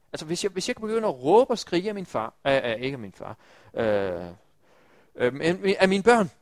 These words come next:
hun siger, "Nu skal I godt nok rydde op," og så sidder I der og ser fjernsyn, og I har ikke engang lavet lektier, møgunger. Så kan jeg ligesom, lige med det samme mærke, "Hov, Simon, lad være med at råbe af dine børn."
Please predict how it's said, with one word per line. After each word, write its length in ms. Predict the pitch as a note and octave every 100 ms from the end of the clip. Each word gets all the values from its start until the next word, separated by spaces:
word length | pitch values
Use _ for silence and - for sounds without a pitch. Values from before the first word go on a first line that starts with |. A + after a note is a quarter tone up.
| _ -
hun 120 | D#3+
siger, 160 | F3+ D#3 _ _ _ _
"Nu 200 | A#3+ D#4
skal 180 | - C4
I 20 |
godt 160 | B3 C4
nok 180 | B3+ A3
rydde 180 | G#3
op," 160 | G#3 -
og 80 | -
så 100 | B3
sidder 320 | - - D4+
I 60 | B3+
der 120 | B3+
og 60 | A#3+
ser 100 | A3+
fjernsyn, 480 | - B3 C4+ A#3+ F#3+
og 60 |
I 40 | E3+
har 40 |
ikke 140 | G3+
engang 260 | A3+ A#3 G3+
lavet 180 | F#3+ E3+
lektier, 280 | F#3+ - C#3+ A2 A2+ A#2
møgunger. 400 | D#3+ G#3+ F#3 C#3 - - - - - _ _ _ _ _ -
Så 160 | G3
kan 140 | A3 G#3+
jeg 100 | F3+
ligesom, 340 | F#3+ G3 F3+ E3+ E3+
lige 200 | E3 F3+
med 100 | G#3
det 80 | F3
samme 180 | E3+ D#3+
mærke, 200 | D3+ E3 D#3
"Hov, 260 | E3 F3+ - _ _ _ _ _ _ _ _ _ _ _ _ _ _
Simon, 280 | D3+ D3+
lad 100 | C3
være 220 | A2+ D3+ F#3+
med 80 |
at 100 | F3
råbe 160 | C#3 C3
af 40 |
dine 160 | B2+ A2
børn." 180 | F2